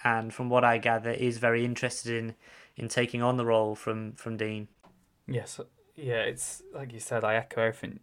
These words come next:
Speaker 2: you had to say about Casey Stoney as well, and ultimately, you know, that is s-,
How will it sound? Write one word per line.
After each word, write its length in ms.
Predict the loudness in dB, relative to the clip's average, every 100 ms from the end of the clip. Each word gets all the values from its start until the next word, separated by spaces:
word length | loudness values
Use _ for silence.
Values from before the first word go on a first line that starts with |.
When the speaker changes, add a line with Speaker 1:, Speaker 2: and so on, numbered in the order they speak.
| -10 -6
Speaker 2:
you 140 | -2
had 180 | -2 -4
to 60 |
say 140 | -4 -2
about 220 | -2 -4
Casey 300 | -4 -6 -6
Stoney 400 | -4 -2 -2 -2
as 140 | -6
well, 280 | 0 2 2
and 180 | 0 -10 -16 -20 _ _ _ _
ultimately, 560 | -2 -2 -6 0 0 0
you 100 | -4
know, 300 | -4 -2 -4 -8 _ 0
that 180 | 2 4
is 300 | 2 -2 -8 -12
s-, 220 | -14